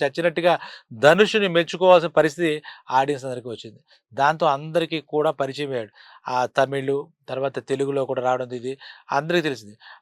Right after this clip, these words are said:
ఆ తర్వాత ఈ ధనుష్ ఏంటంటే తన, తన, తనకు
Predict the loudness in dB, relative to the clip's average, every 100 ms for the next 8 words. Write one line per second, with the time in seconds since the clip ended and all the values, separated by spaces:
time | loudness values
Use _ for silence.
0 | -4 -2 0 0 -2 -4 -6 2 4 4
1 | 0 -2 -4 -4 -4 -4 0 0 4 4
2 | 4 0